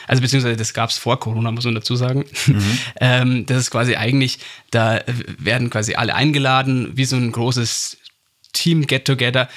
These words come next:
Speaker 1: um sich gegenseitig kennenzulernen, damit man quasi am nächsten Tag dann auch, äh, am ersten Drehtag richtig loslegen kann und jeder kennt schon jeden und man muss da nicht von vorne wieder anfangen. Und da habe ich zum ersten Mal Udo und Miro kennengelernt.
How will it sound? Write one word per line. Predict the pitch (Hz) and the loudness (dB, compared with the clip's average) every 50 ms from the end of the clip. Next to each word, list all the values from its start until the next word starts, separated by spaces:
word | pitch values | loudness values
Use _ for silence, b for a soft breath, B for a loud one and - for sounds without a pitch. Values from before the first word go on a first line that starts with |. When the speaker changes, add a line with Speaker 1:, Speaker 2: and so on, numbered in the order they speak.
| B B B B | B B B B
Speaker 1:
um | - 143 131 131 127 | 0 2 2 2 2
sich | 120 127 127 - - | 0 0 -2 -2 -4
gegenseitig | - 120 120 123 123 113 110 107 113 117 110 - | -4 -2 -2 -2 -2 -2 -2 -4 -4 -6 -4 -2
kennenzulernen, | - 127 135 135 127 127 120 120 120 123 123 123 | 0 2 2 2 2 0 -2 -2 0 0 0 0
damit | 117 120 120 123 - | 0 -2 -2 -2 -2
man | 117 113 113 | -2 -4 -2
quasi | 110 110 110 113 113 110 | -2 -4 -4 -4 -2 -2
am | 107 | -2
nächsten | 98 95 95 - - - 117 | -2 -2 -4 -4 -4 -4 -4
Tag | 110 - 104 101 107 - | -4 -2 -2 -2 -2 -2
dann | - 110 - | -4 -6 -6
auch, | - - - - - - B B B B B B B | -6 -8 -10 -10 -10 -14 B B B B B B B
äh, | - 117 113 | -6 -4 -2
am | 110 110 - | -2 -2 -2
ersten | - 104 113 - - 120 | -2 -2 -2 -2 -4 -4
Drehtag | 113 110 107 113 120 104 107 - - - | -4 -4 -4 -4 -4 -6 -6 -8 -6 -2
richtig | 120 123 - - 120 110 | -2 0 0 0 -2 -2
loslegen | 107 107 117 123 - 117 110 104 104 104 | 0 0 0 0 0 0 0 -2 -2 -2
kann | - 117 113 110 | -2 0 0 0
und | 107 104 - | 0 -2 -4
jeder | - - 113 110 110 | -2 -2 -2 -2 -2
kennt | - - 113 113 110 | -2 -2 -4 -2 -2
schon | - 113 107 107 | -2 -4 -4 -4
jeden | 107 110 110 110 - | -4 -4 -6 -4 -2
und | 110 101 | -4 -2
man | 104 101 101 | -2 -4 -4
muss | 107 113 - | -4 -4 -4
da | - 110 | -4 -4
nicht | 110 - | -4 -4
von | - - 110 107 | -4 -6 -6 -6
vorne | - - 113 120 107 104 | -4 -2 -2 -2 -2 -4
wieder | 107 110 110 - | -6 -8 -6 -2
anfangen. | 123 131 - - 113 117 127 139 139 B B B B B B B | -2 -2 -2 0 0 0 0 0 -2 B B B B B B B
Und | 123 131 123 - | 0 2 2 2
da | 131 120 127 135 131 | 2 2 2 2 2
habe | 127 123 120 - | 0 0 -2 -2
ich | 117 - - | -6 -4 -4
zum | 123 113 | -4 -4
ersten | 85 - 80 104 117 - - 123 | -4 -4 -6 -4 -4 -4 -4 -4
Mal | 110 107 104 107 107 - B B B B B _ _ _ - | -4 -2 -4 -6 -6 -8 B B B B B _ _ _ -2
Udo | 143 135 123 123 113 | 0 2 2 2 0
und | 117 117 120 | -2 -2 -2
Miro | 120 120 113 107 104 | -2 -2 -2 -2 -4
kennengelernt. | 107 - 113 110 - - - - - - - - - - | -4 -4 -4 -4 -4 -6 -8 -10 -10 -10 -12 -12 -14 -16